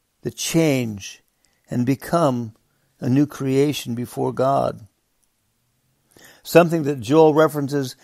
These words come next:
that has never been done on the earth before and never will for years to follow. That God brings forth something new. And the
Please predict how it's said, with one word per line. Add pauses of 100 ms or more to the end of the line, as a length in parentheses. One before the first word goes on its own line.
(160)
that
has
never
been
done
on
the
earth
before
and
never
will (260)
for
years (360)
to
follow. (1400)
That
God
brings
forth
something
new. (2500)
And
the